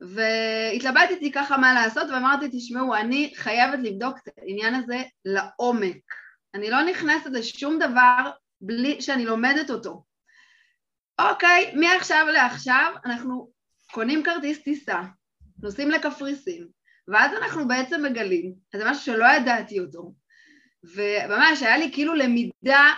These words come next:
מטורפת בסיפור הזה, שיש בעצם קפריסין הצפונית וקפריסין הדרומית, ומה שבעצם ניסו לשווק לי ולמכור לי הוא בקפריסין הצפונית,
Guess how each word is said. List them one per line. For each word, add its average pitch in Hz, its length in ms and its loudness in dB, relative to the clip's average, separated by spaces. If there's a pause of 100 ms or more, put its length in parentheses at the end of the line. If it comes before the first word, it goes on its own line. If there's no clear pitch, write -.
מטורפת 233 600 -4
בסיפור 185 440 -8
הזה, 185 200 -6 (680)
שיש 262 360 0
בעצם 302 320 0 (160)
קפריסין 240 520 -4
הצפונית 262 580 -2
וקפריסין 214 600 -6
הדרומית, 202 640 -2 (720)
ומה 220 600 2
שבעצם 320 440 2
ניסו 285 260 0
לשווק 277 520 0
לי 226 140 -4
ולמכור 208 440 0
לי 294 80 0
הוא 240 120 -4
בקפריסין 214 760 -6
הצפונית, 240 800 -2